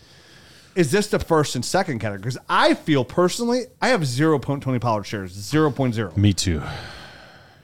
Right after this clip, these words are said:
Speaker 1: If I proposed a first for Tony Pollard, I feel like my inbox would come back with a first and second.
Speaker 2: Or straight up rejection.
Speaker 1: Or straight rejection.
Speaker 2: You've just
Speaker 1: Which
Speaker 2: hurt,
Speaker 1: is what I would do.
Speaker 2: you've just hurt my feelings.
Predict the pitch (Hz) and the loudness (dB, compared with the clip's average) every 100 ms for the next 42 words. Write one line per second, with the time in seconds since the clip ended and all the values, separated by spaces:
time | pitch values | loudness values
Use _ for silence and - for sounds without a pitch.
0 | - 151 160 180 196 - _ - 170 165 | -8 -4 2 2 0 -8 _ -6 0 4
1 | 170 156 135 - - 156 - 139 143 127 | 6 4 0 -4 0 0 0 -4 -2 -2
2 | 123 135 147 147 - 127 - 147 131 120 | -2 0 0 -4 -6 -6 0 2 2 0
3 | 127 135 127 120 123 - 107 113 104 104 | -6 -4 -2 -2 -4 -8 -8 -6 -4 -4
4 | - 95 - 95 92 90 90 - 76 - | -6 -14 -10 -12 -10 -14 -14 -12 -14 -16
5 | - - _ _ _ _ _ _ _ _ | -20 -20 _ _ _ _ _ _ _ _
6 | _ _ _ _ _ _ _ _ _ - | _ _ _ _ _ _ _ _ _ -6
7 | 95 82 73 - - - - 82 73 71 | -2 -2 -2 -4 -4 -4 -6 -6 -6 -8
8 | 78 76 69 - - 78 - - _ _ | -10 -10 -12 -14 -16 -18 -20 -20 _ _
9 | - 190 - 180 120 101 92 - 92 127 | -6 -4 -2 -2 -2 -6 -8 -12 -16 -16
10 | _ _ _ _ 87 80 76 73 127 139 | _ _ _ _ -4 -4 -4 -6 -2 -2
11 | 117 92 131 98 80 80 87 90 82 90 | -2 -2 -2 -4 -14 -14 -4 -4 -2 -4
12 | - 82 82 80 - 58 50 - - | -6 -8 -10 -12 -12 -14 -16 -16 -18